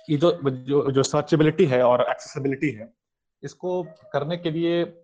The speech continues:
अ, हमें मेटाडेटा और एनोटेशन करना पड़ता है, क्योंकि आपको पहले ही हमने डिस-, डिस्क्राइब किया है कि, अ, जो खोजने का जो, अ, का जो, क्या कहें, अ,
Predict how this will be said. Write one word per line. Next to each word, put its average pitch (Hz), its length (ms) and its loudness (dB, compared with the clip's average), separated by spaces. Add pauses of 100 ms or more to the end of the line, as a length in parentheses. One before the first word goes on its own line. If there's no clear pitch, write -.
(100)
अ, 131 60 -4 (540)
हमें 127 260 -12
मेटाडेटा 143 380 0
और 131 140 4
एनोटेशन 127 580 -6 (560)
करना 127 180 -2
पड़ता 104 340 -4
है, 95 100 -4
क्योंकि 160 720 -2
आपको - 220 -10
पहले 147 260 -6
ही 160 360 -4
हमने 135 220 -10
डिस-, 123 240 -16
डिस्क्राइब 127 480 -8
किया 127 140 0
है 120 100 -4
कि, 139 360 -8 (500)
अ, 131 80 -4 (580)
जो 131 140 -2
खोजने 185 800 0 (640)
का 135 100 0
जो, 139 500 2 (160)
अ, 120 120 -6 (340)
का 123 100 -4
जो, 117 280 -4 (240)
क्या 113 220 -4
कहें, 104 260 -6 (680)
अ, - 480 0